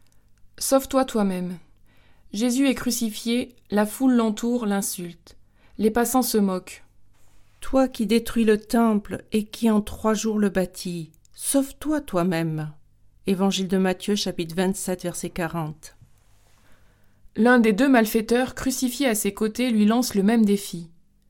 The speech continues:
Speaker 1: Les chefs religieux l'insultent.
Speaker 2: Il a sauvé les autres ? Il ne peut pas se sauver lui-même. Qu'il descende maintenant de la croix.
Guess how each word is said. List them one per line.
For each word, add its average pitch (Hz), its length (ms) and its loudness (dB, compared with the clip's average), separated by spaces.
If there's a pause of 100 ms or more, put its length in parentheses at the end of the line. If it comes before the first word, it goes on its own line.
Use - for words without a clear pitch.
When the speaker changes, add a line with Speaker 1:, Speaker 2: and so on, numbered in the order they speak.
(640)
Speaker 1:
Les 226 140 4
chefs 294 240 2
religieux 240 400 4
l'insultent. 196 680 0 (1080)
Speaker 2:
Il 220 120 2
a 214 60 4
sauvé 226 340 4
les 233 220 2
autres ? 285 400 -2 (540)
Il 220 100 2
ne 220 80 4
peut 208 140 -2
pas 214 180 2
se 214 160 -4
sauver 185 360 0
lui-même. 190 640 2 (680)
Qu'il 165 200 -6
descende 220 600 2
maintenant 185 480 0
de 160 80 -8
la 170 100 -4
croix. 151 420 -12